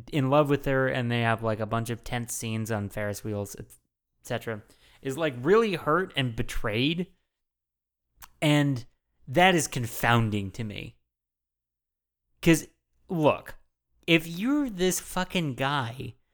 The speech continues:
that is inexplicably falling for this seventeen-year-old student,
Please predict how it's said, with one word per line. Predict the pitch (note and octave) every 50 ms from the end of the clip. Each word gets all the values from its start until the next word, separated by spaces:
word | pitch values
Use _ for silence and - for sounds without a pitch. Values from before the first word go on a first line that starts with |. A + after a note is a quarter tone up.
| _ _ -
that | - C#3 C#3
is | D3 C#3+ C3+ C3 - _
inexplicably | - F3 F#3 G3+ F3+ - - - - - C#3+ D#3 F3 F3 F#3 E3+ C3+ C3+ C3 B2
falling | A#2 - - - - B2+ B2 C3 C#3 C#3+ C#3+ C#3 C3+
for | A#2+ - B2+
this | A2+ A#2+ A#2 -
seventeen-year-old | - - C3+ B2+ C3 C#3+ C#3+ - C#3 C#3 C#3 C3+ C3 B2+ B2+ B2 B2 A#2
student, | - - - - C3 C3+ B2 A2+ A2+ - - - -